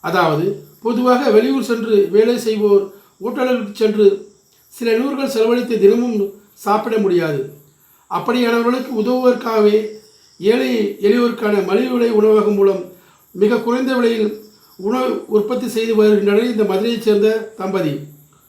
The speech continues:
அர்ச்சதா உதயகுமார் ஆவார்கள். பொதுவாக நாம் வீட்டில்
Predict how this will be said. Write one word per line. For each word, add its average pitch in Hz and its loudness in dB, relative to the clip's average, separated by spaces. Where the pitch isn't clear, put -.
அர்ச்சதா 226 -2
உதயகுமார் 214 2
ஆவார்கள். 147 -6
பொதுவாக 277 2
நாம் 226 0
வீட்டில் 254 -6